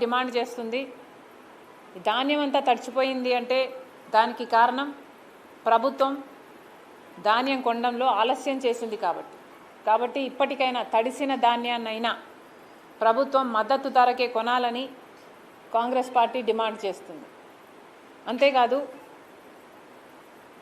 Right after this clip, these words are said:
ఏ ధరను చూసుకున్నా, ఏ పంటను చూసుకున్నా మద్దతు ధర రావటం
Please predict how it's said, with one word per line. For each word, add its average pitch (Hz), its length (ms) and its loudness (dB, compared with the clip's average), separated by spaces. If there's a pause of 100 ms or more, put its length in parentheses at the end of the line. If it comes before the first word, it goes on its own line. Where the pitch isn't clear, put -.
(200)
ఏ - 20 10 (180)
ధరను 285 360 6
చూసుకున్నా, 262 420 -2 (240)
ఏ 262 40 6 (840)
పంటను 285 440 2
చూసుకున్నా 254 440 -4 (840)
మద్దతు 285 340 4 (100)
ధర 285 120 6 (180)
రావటం 254 360 4